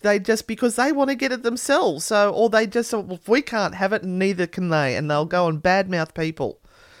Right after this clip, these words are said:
Comes back at you, karma. T-, let me tell you, that team will not be together in twelve months because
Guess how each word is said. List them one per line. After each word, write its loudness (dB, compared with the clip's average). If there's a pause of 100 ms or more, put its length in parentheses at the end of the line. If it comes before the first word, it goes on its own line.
(360)
Comes 2
back 6
at -2
you, 2
karma. 2
T-, -4
let -2
me -2
tell 0
you, 0
that 0
team -2
will -2
not 0
be -4
together -2
in -2
twelve 0
months -2
because -2